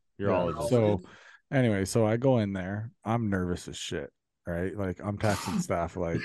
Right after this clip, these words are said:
Speaker 2: staff's out in the truck. She's like, "Do you want me to come in?" I'm like, "No, I have to do this myself." Like, you know what I mean? You're,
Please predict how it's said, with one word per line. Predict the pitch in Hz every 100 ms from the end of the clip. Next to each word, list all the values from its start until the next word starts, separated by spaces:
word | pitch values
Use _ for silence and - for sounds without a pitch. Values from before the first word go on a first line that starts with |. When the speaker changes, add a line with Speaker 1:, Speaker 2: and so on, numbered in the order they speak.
| - -
Speaker 2:
staff's | - 104 95 113
out | 101
in | 95
the |
truck. | 90 104 95 -
She's | 101
like, | 95
"Do | 113
you |
want | 123 156
me | 156
to |
come | 127 104
in?" | 101
I'm | 98
like, | 90 95
"No, | 170 127 - _ _ _ _ _ _ -
I | 110
have | 123
to | -
do | 117 104
this | 101 101
myself." | 92 - 78 87 107
Like, | 95 92
you | 104
know |
what | 101
I | 95
mean? | 98
You're, | 98